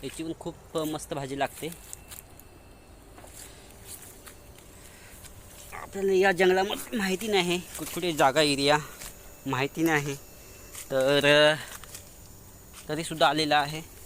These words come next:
हां, पुढे मावशी आहे. हा बघ, बघ, मुग्गा चावलेले आहे. मावशी पुढे आहे,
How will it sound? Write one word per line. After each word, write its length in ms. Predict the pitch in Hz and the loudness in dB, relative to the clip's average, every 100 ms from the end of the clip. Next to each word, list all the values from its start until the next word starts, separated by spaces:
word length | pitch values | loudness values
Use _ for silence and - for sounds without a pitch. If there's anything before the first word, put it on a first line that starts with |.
| - - - - - - - - | -14 -14 -16 -16 -20 -20 -16 -6
हां, 680 | 160 160 165 165 175 170 170 - - - - - - - - - | -2 0 2 4 6 6 4 0 -10 -14 -14 -16 -18 -18 -14 -2
पुढे 200 | 160 165 | 2 4
मावशी 360 | 143 131 170 | 4 4 2
आहे. 320 | 165 156 160 | 2 2 -2
हा 840 | 156 - - - - - - - - | -4 -8 -18 -18 -18 -16 -14 -10 -8
बघ, 100 | 160 | -8
बघ, 220 | 170 185 | -8 -6
मुग्गा 300 | 185 165 185 | -6 -4 -4
चावलेले 340 | 175 170 151 143 | -2 -4 -6 -8
आहे. 100 | - - - - - - - - - - - - - - - - - - - - - - - - - - - - - - - - - - - - - - - - - | -12 -16 -18 -18 -18 -20 -20 -20 -20 -20 -20 -18 -18 -18 -20 -20 -20 -20 -20 -18 -16 -16 -16 -16 -18 -20 -20 -16 -16 -16 -18 -20 -20 -20 -20 -20 -20 -20 -20 -20 -10
मावशी 300 | 123 123 123 | -4 -4 -4
पुढे 260 | 139 - 135 | -10 -6 -4
आहे, 160 | 123 | -4